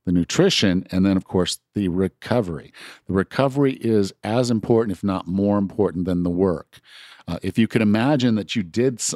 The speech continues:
a whole bunch of work, say you were setting a, a, a foundation for a home, and you spent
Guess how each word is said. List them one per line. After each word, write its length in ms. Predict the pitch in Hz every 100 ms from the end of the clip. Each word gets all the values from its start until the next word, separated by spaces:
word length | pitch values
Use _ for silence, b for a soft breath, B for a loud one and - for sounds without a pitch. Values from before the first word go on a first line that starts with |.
| -
a 40 |
whole 260 | - - 160
bunch 240 | 147 -
of 80 | 113
work, 400 | 110 98 80 -
say 160 | 117
you 120 | 110 104
were 120 | 95
setting 280 | - 113 104
a, 160 | 87 - B B
a, 220 | 95 80 -
a 60 | -
foundation 640 | 117 107 95 110 113 98 90
for 240 | - 92
a 60 | 90
home, 560 | - 175 117 82 73 _ B B B B
and 140 | 98
you 140 | 101
spent 340 | 107 - 110